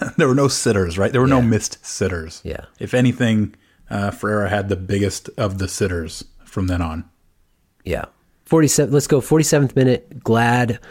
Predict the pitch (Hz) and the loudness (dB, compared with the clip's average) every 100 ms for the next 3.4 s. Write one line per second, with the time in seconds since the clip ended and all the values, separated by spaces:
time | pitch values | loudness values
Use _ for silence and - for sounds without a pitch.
0 | - - - - 123 113 113 104 92 101 | -20 -20 -18 -2 2 4 4 2 2 2
1 | 90 85 107 95 120 107 107 98 95 90 | 2 0 0 2 2 2 0 0 -2 -2
2 | - 90 101 78 104 101 98 101 98 90 | -2 0 0 2 2 2 0 0 0 2
3 | 92 92 90 92 | 2 2 2 0